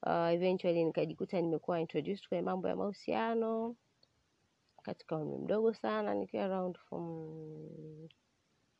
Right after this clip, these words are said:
form two, yeah, form two. Yeah, kwa sababu ilikuwa, ilionekana kama hiyo ndo jambo la kijanja la kufanya kipindi hicho, kwamba it was the cool thing to do, eh.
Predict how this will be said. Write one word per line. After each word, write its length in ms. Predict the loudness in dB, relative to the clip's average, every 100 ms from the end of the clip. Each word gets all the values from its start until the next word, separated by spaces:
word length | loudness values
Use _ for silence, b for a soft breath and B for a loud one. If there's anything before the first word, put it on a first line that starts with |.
| _ _ -20 _
form 760 | -8 -6 -6 -6 -8 -8 -10 -12 _
two, 260 | -4 -4 -2
yeah, 180 | -6 -8 -12
form 180 | -10 -10
two. 300 | -8 -6 -6 -8 b b b b b b _ _ _ _ _ _ _ _ _ _
Yeah, 260 | 4 4 4
kwa 120 | 0
sababu 360 | 0 2 4 0
ilikuwa, 320 | 0 2 2
ilionekana 560 | 4 6 6 4 0
kama 240 | 0 0 2
hiyo 200 | 4 2
ndo 320 | 6 4 4 -6 B B B B B B -12
jambo 400 | 2 2 4 4
la 120 | 2 0
kijanja 760 | -6 4 6 6 0 -4 -4 -4
la 60 | -8
kufanya 320 | -4 0 0
kipindi 400 | -2 _ -6 -2
hicho, 200 | -4 -6
kwamba 220 | -8 -4 -4
it 180 | -2
was 160 | -4 -4
the 100 | -10
cool 380 | -10 2 4 4
thing 280 | _ -4 -4
to 160 | -6
do, 320 | -4 0 2 2
eh. 220 | 0